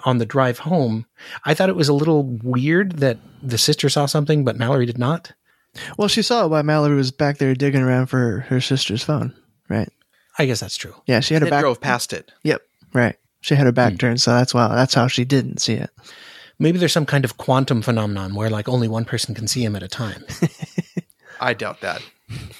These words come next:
Speaker 2: Doesn't appear like that, but maybe. <laughs>
Speaker 1: You don't know. <laughs>
Speaker 3: No, I don't know. Well, and that, that brings up an interesting difference. Uh, in the movie, insane people don't kill themselves. They just become
Speaker 1: Right.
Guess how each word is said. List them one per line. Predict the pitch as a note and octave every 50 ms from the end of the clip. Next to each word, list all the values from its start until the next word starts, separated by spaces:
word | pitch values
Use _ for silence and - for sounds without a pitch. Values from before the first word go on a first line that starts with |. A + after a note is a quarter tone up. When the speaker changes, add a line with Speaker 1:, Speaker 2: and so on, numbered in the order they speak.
| F3 E3
Speaker 2:
Doesn't | - E3+ F#3 B3 B3+ G#3+
appear | F3+ - G#3+ G#3
like | F3 C#3+ B2+ -
that, | - A2 G#2 - - -
but | C3+ A2+ - - -
maybe. | - - C3 B2+ B2 - - -
<laughs> | - -
Speaker 1:
You | D#3+ E3+ C#4
don't | F4+ E4+ B3+ C#3+
know. | B2 A2 G#2+ G2+ A#2+ G#3+ - -
<laughs> | - - - - - - F#3+ - - - - - - _ - - -
Speaker 3:
No, | - A#3+
I | E3
don't | A#2 B2+ C#3+ D3
know. | A#2 G2 - - - - - -
Well, | F4 D4+ A#3
and | A3+ A3
that, | A#3 C#4 -
that | - G#3+ -
brings | B3 A#3 A3+
up | B3 - -
an | F#3+
interesting | F#3+ F#3 - - E3+ D#3 - D3+ C3
difference. | A#2 D#3 C#3 - - - - - - - - - _ - -
Uh, | C3 A#2 G#2+ - - _ _ _ _ _ -
in | F#3 F#3
the | D#3+ C#3
movie, | B2 A#2+ C3 F3 A#3+ C#4 A3+ D3+ B2+ G#2+ G#2 A2 A#2 - _ _ _
insane | D#3+ D#3+ D3+ D3 - - G3 G#3 B3+ C#4 C4
people | - - D#3+ B2+ - - A2+ G#2+ A2 A2+ - _ _ _ _ _ _ _ _
don't | - D#3+ D#3+ D3+ -
kill | - F3 E3 D#3+
themselves. | C#3 A#2+ A2+ - - G#2+ F#2 - - - - - -
They | D3+ D3+
just | D3 D3+ -
become | - D3+ - - C3+
Speaker 1:
Right. | A#2+ - A2+ A2